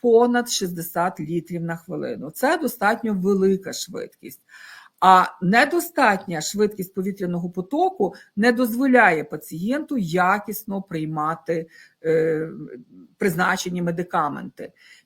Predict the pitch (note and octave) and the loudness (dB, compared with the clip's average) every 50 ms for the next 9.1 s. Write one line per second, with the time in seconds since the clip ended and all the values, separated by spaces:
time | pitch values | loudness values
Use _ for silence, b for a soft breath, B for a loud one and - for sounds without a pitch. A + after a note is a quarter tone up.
0 | _ _ A3+ A3+ A3 A3+ B3 C#4 D4+ D#4+ E4 D#4+ C#4 - - - - C4 B3 B3+ | _ _ 0 2 4 4 4 4 2 2 0 -2 -4 -6 -6 -4 0 2 2 4
1 | C4+ C#4+ C#4+ B3+ G#3+ F#3 G3 F3 - - F#3+ G3 A3 A3 G#3+ - F#3+ F3+ - - | 4 4 2 2 0 -2 -2 -6 -6 -6 -6 -4 -2 -4 -4 -4 -6 -10 -10 -8
2 | - C4+ C#4 C#4 B3 A3 G#3 G#3+ A3+ A#3 A#3+ A#3 A#3 - - C4+ D#4 E4+ C#4+ B3+ | -4 -2 0 2 2 2 2 2 2 0 -2 -2 -4 -4 -2 0 0 0 0 -2
3 | A3 G3+ - - G#3 F#3 E3+ D#3+ E3 F3+ A#3 B3+ B3 - A3 G#3 - - - A3 | -4 -4 -4 -6 -8 -8 -10 -10 -4 -4 -2 -2 -2 -4 -6 -6 -6 -4 -2 0
4 | A3+ A#3+ B3 B3+ B3 B3 - b b b b b b - E3+ F3 B3 C#4 C#4 C4+ | 2 2 2 0 -2 -4 -8 b b b b b b -8 0 2 4 4 4 2
5 | - C4+ A#3+ - - B3 A#3+ A#3 A#3 - - B3+ B3+ B3+ C4 B3+ B3+ B3+ - - | 0 0 0 0 -2 -4 -4 -4 -4 -8 -4 0 2 2 4 2 0 -2 -6 -10
6 | - E3+ E3 E3 D#3 D3+ D3+ D3+ D#3 D3 C#3+ C#3 C3+ C3+ B B B B B B | -8 -6 -6 -4 -4 -6 -6 -6 -8 -8 -8 -8 -8 -10 B B B B B B
7 | _ _ - A3+ A3 A3 A3 - G3 F#3 - F#3 F#3 F3+ - E3 - - F#3 F3 | _ _ 4 4 6 4 2 -4 -6 -2 0 -2 -2 0 -2 -6 -6 -6 -8 -4
8 | G#3 B3 D4+ D4+ D4+ - - - - G3 G3+ G#3+ G#3+ G3+ - F3 E3 - - D#3+ | -2 0 0 -2 -4 -8 -12 -4 0 2 2 2 2 0 -4 -8 -10 -8 -10 -10
9 | C3 | -10